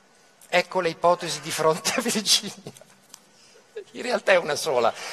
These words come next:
perché per condannarla prima bisogna rinviarla a giudizio, no? L'altra ipotesi sarebbe assoluzione, ma non è contemplata.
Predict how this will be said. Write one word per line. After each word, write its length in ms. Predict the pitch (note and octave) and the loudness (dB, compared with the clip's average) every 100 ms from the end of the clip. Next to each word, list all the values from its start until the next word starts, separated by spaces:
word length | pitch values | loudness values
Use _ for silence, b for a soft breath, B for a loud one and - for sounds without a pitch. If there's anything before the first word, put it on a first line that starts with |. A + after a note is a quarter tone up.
| B | B
perché 240 | - B2 C3 | -8 -4 -2
per 160 | C3 | -2
condannarla 560 | - C3+ D3 C#3 B2+ B2 | -2 0 4 6 6 6
prima 260 | - B2 A2+ | 2 -2 -2
bisogna 300 | G#2 G#2+ G#2+ | -4 -2 -2
rinviarla 460 | G2+ G#2 A2 G2+ | -2 2 2 2
a 20 | |
giudizio, 480 | G2 G2+ C3 - - | -2 -4 -8 -8 -8
no? 200 | F#2 A2 - B B B | -10 -10 -14 B B B
L'altra 320 | D#3+ E3 F#3 | 6 6 6
ipotesi 400 | G#3 D#3+ D#3 C#3+ | 4 4 4 0
sarebbe 380 | B2+ C3+ B2+ A2+ | 2 2 2 0
assoluzione, 720 | A#2 - A2 A2 - F#2 F2+ | 0 -2 -6 -8 -6 -6 -6
ma 160 | G#2+ C#3+ | 0 2
non 140 | C#3+ | 2
è 80 | C#3 | 0
contemplata. 680 | C3 B2 A2+ G#2 F2+ - | -2 -4 -4 0 -2 -2